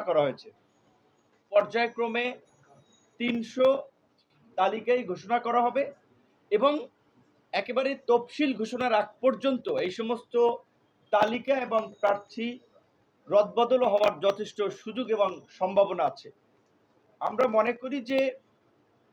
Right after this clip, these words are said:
এই জুলাইয়ের যে ঐতিহাসিক পরিবর্তন, এই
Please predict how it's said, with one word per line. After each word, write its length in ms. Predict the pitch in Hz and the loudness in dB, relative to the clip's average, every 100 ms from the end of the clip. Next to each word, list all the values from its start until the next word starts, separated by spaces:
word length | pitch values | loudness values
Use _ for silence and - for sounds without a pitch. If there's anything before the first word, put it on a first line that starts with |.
| _ | _
এই 180 | 190 202 185 135 | -2 -2 -6 -12
জুলাইয়ের 440 | 202 233 254 277 240 254 | 0 2 2 0 -4 -2
যে 100 | 254 247 - | 0 0 -2
ঐতিহাসিক 520 | 220 - 240 233 247 233 _ | -6 -2 -2 -2 -8 -14 _
পরিবর্তন, 580 | 247 240 254 - - 277 - _ _ _ _ _ _ _ - | -2 2 0 0 -6 -6 -6 _ _ _ _ _ _ _ -4
এই 180 | 220 | -2